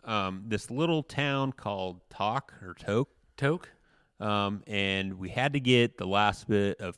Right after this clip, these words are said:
Speaker 1: fuel from our big twenty gallon, uh, jugs. And so Alex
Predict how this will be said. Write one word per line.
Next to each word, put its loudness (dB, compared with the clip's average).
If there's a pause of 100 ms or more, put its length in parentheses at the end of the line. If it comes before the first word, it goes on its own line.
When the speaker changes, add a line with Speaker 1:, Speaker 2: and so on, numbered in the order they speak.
Speaker 1:
fuel 2 (480)
from 8
our 2
big 0
twenty -4
gallon, -4 (260)
uh, -6 (260)
jugs. -2 (300)
And -6
so 6
Alex 2